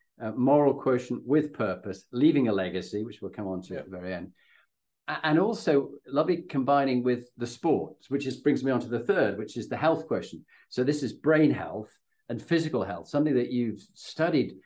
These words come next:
Speaker 1: way before it was fashionable. You were interested in it. And as you know,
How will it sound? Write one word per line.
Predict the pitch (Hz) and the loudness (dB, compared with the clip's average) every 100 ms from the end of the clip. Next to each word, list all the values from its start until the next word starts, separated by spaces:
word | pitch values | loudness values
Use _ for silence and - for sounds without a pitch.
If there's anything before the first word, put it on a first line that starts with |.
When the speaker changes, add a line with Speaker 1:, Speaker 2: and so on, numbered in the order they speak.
| _ | _
Speaker 1:
way | 113 156 208 | 2 6 8
before | 156 - 147 135 | 6 4 4 4
it | 131 | 4
was | 120 | -2
fashionable. | - 151 151 - 95 80 95 120 | -4 -2 -2 -6 -10 -10 -12 -6
You | 127 147 | 2 4
were | 123 120 113 110 | 6 6 4 2
interested | 139 117 - 113 - 113 | -2 -2 -4 -6 -2 0
in | 120 | 0
it. | 92 - - _ _ _ - | -2 -6 -18 _ _ _ -6
And | 117 | -2
as | 123 117 | -2 -2
you | 120 | 0
know, | 123 127 110 98 98 | 2 4 4 2 0